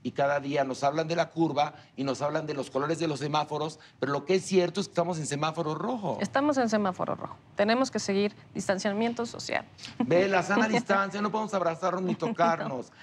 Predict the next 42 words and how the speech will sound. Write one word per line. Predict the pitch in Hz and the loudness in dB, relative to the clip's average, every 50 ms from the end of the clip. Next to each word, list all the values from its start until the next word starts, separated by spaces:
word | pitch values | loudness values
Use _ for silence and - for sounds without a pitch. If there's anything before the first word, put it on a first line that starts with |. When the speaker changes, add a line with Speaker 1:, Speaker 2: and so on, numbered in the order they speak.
| - - - - | -20 -20 -2 0
Speaker 1:
Pero | 185 202 196 | 2 2 2
bueno, | 214 226 233 226 226 | 2 2 0 0 2
por | 208 196 185 | 0 2 2
lo | 202 202 202 | 0 0 0
pronto, | 208 220 233 233 233 - - 202 220 254 - - - - | 0 0 0 0 0 0 0 0 0 0 -4 -6 0 0
algo | 165 185 196 196 208 | 2 2 2 0 0
muy | 196 196 196 | 0 2 2
importante | 202 185 - 185 - - 175 160 147 139 - 165 170 - | 0 0 0 -2 -2 0 -2 -2 -2 -2 -2 -4 -4 -4
y | - | -4
que | - 147 | -4 -2
la | 135 135 123 | -2 -2 -2
gente | 139 165 151 170 | -2 -4 -6 -6
tiene | 151 160 165 165 160 | -4 -4 -4 -4 -4
que | - | -4
saber | 123 139 135 151 160 | -4 -4 -4 -4 -6
es | 156 - | -8 -6
que | - 143 117 - - - - _ - | -6 -6 -6 -6 -12 -20 -20 _ 0
ya | - 185 185 | 2 4 4
va | 190 | 4
a | 196 | 2
estar | 180 - 185 175 | 0 2 0 0
esta | 160 - - | 0 -2 -6
aplicación. | 151 - 123 127 - 117 - - 156 165 208 254 269 - - - - - - - - - - - | -6 -6 -6 -6 -6 -6 -4 -4 -4 -4 -4 -4 -6 -10 -16 -20 -20 -20 -20 -20 -20 -16 -2 0
Speaker 2:
Va | 208 | 0
a | 208 | 2
estar | 202 214 196 | 2 0 0
esta | 190 - | 0 -2
aplicación. | - - - - - - - - - | -6 -6 -8 -10 -10 -12 -12 -4 -2
Speaker 1:
Va | 156 | -2
a | 156 | 0
estar | 151 170 165 | 0 0 -2
esta | 147 160 | -2 -4
aplicación | 147 - 151 143 147 139 139 170 202 214 233 233 - - _ _ _ _ _ _ _ - | -6 -6 -4 -2 -2 -2 0 0 -2 -2 -2 -6 -10 -16 _ _ _ _ _ _ _ -4
que | - 165 156 156 | 0 0 0 2
de | 156 | 0
alguna | 151 151 147 165 175 180 | -2 -2 0 0 2 2
manera, | 175 165 156 160 165 175 170 - | 2 2 0 2 2 2 2 2
pues, | 151 123 110 | -4 -10 -4
llegará | 117 135 131 131 135 139 147 | -2 0 2 4 4 4 4
a | 156 | 2
nosotros | 151 147 131 - 156 165 160 - - 226 254 - - - - | 0 -4 -6 -4 -4 -4 -4 -4 -6 -6 -6 -8 -12 -14 -12
Speaker 2:
Sí. | - - 202 208 240 | -10 -8 -8 -8 -8